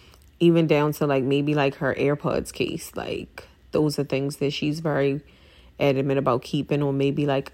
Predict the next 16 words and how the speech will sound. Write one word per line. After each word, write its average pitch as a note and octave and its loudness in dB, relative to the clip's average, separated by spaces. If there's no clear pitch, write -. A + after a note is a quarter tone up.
a D3 -4
case - -4
for C#3+ -2
her E3 0
iPad C#3 2
pen, D3+ -2
her D#3+ -2
pen D3 0
that C#3+ 0
goes C#3 0
to - -4
the D3 0
iPad, C#3+ -2
things F#3 2
like D#3+ 0
that. D3 2